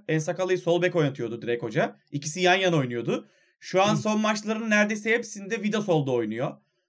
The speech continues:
Speaker 1: Wellington olduğu zaman Wellington sağa atıyor ve Wellington'un oyununu çok üst te-, seviyeye taşıdı bu hamle. Yani çok enteresan bir hamle. Aslında yani acaba ne, ne alaka diyorsun belki de.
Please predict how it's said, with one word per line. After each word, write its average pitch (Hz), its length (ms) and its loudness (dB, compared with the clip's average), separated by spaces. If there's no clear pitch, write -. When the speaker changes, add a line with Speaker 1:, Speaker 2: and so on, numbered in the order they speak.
Speaker 1:
Wellington 185 360 2
olduğu 202 360 2
zaman 214 300 2
Wellington 208 360 0
sağa 196 220 2
atıyor 190 380 2
ve 208 260 -2
Wellington'un 180 380 2
oyununu 220 260 0
çok 208 400 -2
üst 156 220 -4
te-, 180 120 -2
seviyeye 175 380 4
taşıdı 135 340 -4
bu 107 260 -6
hamle. 110 300 -6
Yani 139 380 -2
çok 214 180 -2
enteresan 226 500 0
bir 220 60 0
hamle. 160 340 2
Aslında 170 300 -2
yani 175 160 2
acaba 185 280 2
ne, 175 280 0
ne 180 80 4
alaka 160 380 2
diyorsun 120 320 -8
belki 110 280 -6
de. 123 180 0